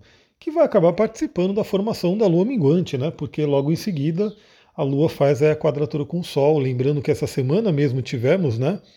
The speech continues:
a quadratura de Sol e Netuno. A gente pode estar um pouco mais cansado, a gente pode estar com o sistema imunológico um pouco mais fraco. Eu falei ontem sobre o On Guard, né,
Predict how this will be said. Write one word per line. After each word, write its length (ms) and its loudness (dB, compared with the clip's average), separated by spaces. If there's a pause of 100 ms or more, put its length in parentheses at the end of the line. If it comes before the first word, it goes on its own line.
(440)
a 80 -8
quadratura 500 0
de 140 -2
Sol 480 0
e 140 -2
Netuno. 600 -4 (760)
A 60 0
gente 180 4
pode 220 4
estar 100 -2
um 60 2
pouco 240 -4
mais 180 -2
cansado, 680 -2
a 40 4
gente 240 -2
pode 220 -4
estar 160 -4
com 180 -4
o 60 -2
sistema 300 -4
imunológico 400 0
um 40 -2
pouco 240 -4
mais 220 -2
fraco. 500 0
Eu 80 2
falei 360 0
ontem 280 0
sobre 280 -2
o 40 2
On 140 0
Guard, 400 0
né, 260 -2